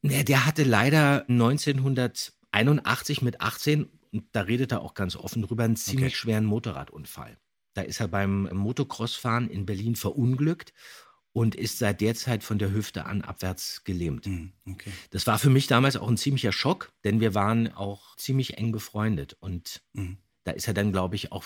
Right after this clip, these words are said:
Speaker 1: wirklich, ähm, lange weg vom Fenster gewesen. Aber hat sich dann wieder nach vorne gekämpft und ist mittlerweile sehr erfolgreich auch als Synchronregisseur unterwegs und, ähm, arbeitet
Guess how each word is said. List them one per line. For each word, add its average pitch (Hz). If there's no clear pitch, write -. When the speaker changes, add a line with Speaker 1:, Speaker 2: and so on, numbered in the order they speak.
Speaker 1:
wirklich, 101
ähm, 90
lange 90
weg 87
vom 76
Fenster 73
gewesen. 78
Aber 87
hat 92
sich -
dann 107
wieder 107
nach 92
vorne 104
gekämpft -
und -
ist -
mittlerweile 95
sehr 101
erfolgreich -
auch 90
als 90
Synchronregisseur 92
unterwegs 87
und, 78
ähm, 82
arbeitet 90